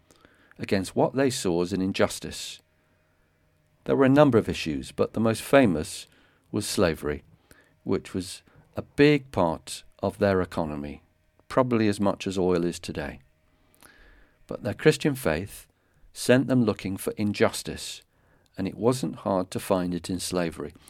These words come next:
So they started a campaign in their homes and their church. It gathered momentum, won the day in Parliament,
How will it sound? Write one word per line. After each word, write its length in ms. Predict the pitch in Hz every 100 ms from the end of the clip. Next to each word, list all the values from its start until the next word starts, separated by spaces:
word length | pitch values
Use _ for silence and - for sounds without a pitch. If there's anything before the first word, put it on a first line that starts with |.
| - -
So 160 | - 117
they 100 | 120
started 460 | - 147 143 143
a 20 |
campaign 640 | 135 143 127 131 92 85 90
in 140 | 92
their 140 | 104 98
homes 420 | 90 78 85 85
and 240 | 90 101
their 80 | 110
church. 580 | - 87 85 - - - _ _ _ _ _ _ _ -
It 220 | - -
gathered 400 | 101 104 117 117
momentum, 580 | 117 107 95 - 101 104 - - - - - _ _ -
won 300 | 98 135 147
the 100 | 127
day 160 | 120
in 80 | 110
Parliament, 640 | - 85 85 87 104 -